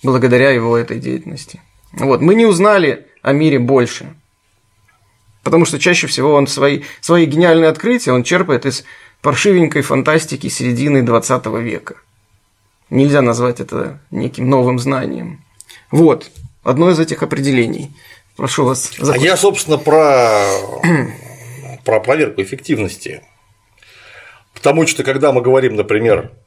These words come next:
Speaker 2: теперь это очень важно, когда мы говорим о религиозном методе, например, познания или воздействия на мир, то наш друг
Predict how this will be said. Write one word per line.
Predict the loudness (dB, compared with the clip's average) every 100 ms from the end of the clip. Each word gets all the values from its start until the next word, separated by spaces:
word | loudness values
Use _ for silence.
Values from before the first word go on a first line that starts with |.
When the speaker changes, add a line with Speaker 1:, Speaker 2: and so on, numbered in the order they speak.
| _ _
Speaker 2:
теперь | -20 -18 -6 -2 -2
это | -2 -2 -2 -4
очень | -2 -2 -2 -4 0
важно, | 2 2 2 -6 -16 _ _ _ _ _ _ -4
когда | -2
мы | -2
говорим | 2 2 0 -4
о | -2
религиозном | 0 -2 -6 -2 2 4 2 2 -2 -4 -10 _ _
методе, | -4 -2 -2 -6 -10
например, | -10 -6 -4 -6
познания | 0 0 0 0 0 0 -4 -8 -12 _ _ -20 -20 -20 -20 -20
или | -10 -4 -2
воздействия | 0 -2 0 0 0 -2 -2 0
на | 0 0
мир, | 0 -2 -2 -12 _ _ -20 -20 -20 0
то | 2 4 0 -6 -20 -20 -20 -14
наш | -6 -4
друг | 0 -2 -2 -8